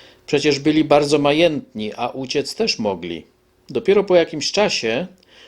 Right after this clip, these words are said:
otrzymaliśmy bardzo dziwną drogą wiadomość od kogoś z rodziny Ewy, że ona żyje i że nie jest sama. Wiedzieliśmy, że jeżeli nie jest sama, to z Adolfem.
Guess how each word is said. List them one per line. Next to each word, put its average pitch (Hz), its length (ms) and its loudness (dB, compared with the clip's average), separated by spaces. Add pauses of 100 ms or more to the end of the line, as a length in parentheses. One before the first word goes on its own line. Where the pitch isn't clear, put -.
otrzymaliśmy 147 680 -4
bardzo 156 320 -2
dziwną 156 440 -4
drogą 147 380 0
wiadomość 131 600 2
od 110 180 -12
kogoś 113 340 -6
z 101 80 -12
rodziny 123 500 -4
Ewy, 117 460 -2 (640)
że 135 340 2
ona 160 340 0
żyje 131 680 0 (680)
i 185 100 -2
że 175 180 0
nie 143 140 0
jest 110 340 0
sama. 82 500 -2 (600)
Wiedzieliśmy, 151 760 2 (640)
że 127 140 0
jeżeli 117 360 0
nie 110 180 0
jest 95 160 -2
sama, 104 460 2
to 104 160 -4
z 107 60 0
Adolfem. 90 640 -2